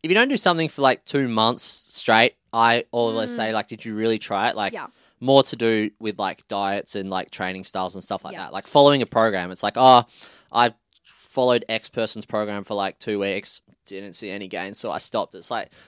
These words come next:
Speaker 1: two weeks isn't long enough
Speaker 2: No.
Speaker 1: time to really, like, give something some oomph. And even, like, saying to new clients, like,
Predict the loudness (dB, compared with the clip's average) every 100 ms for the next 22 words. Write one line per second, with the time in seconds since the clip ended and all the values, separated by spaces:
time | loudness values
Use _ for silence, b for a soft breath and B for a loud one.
0 | b 0 2 2 0 -2 2 4 4 6
1 | 4 6 4 4 2 0 -2 0 0 0
2 | 0 0 -2 _ -14 -8 -8 -6 -10 -14
3 | b b b -4 -2 -2 -6 -2 4 4
4 | 6 4 4 4 4 4 -2 -6 -6 -2
5 | 0 0 -2 -2 -2 -4